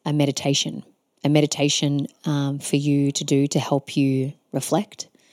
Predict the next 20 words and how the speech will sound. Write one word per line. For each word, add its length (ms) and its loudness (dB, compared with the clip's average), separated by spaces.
on 200 2
the 80 2
year 180 2
that 140 2
has 100 2
been. 400 0
And 360 2
you 100 -4
can 180 -6
plug 220 2
it 60 0
in 120 0
your 160 2
ears, 320 2
have 140 -4
a 40 0
journal 360 2
by 160 4
your 100 2
side. 600 -2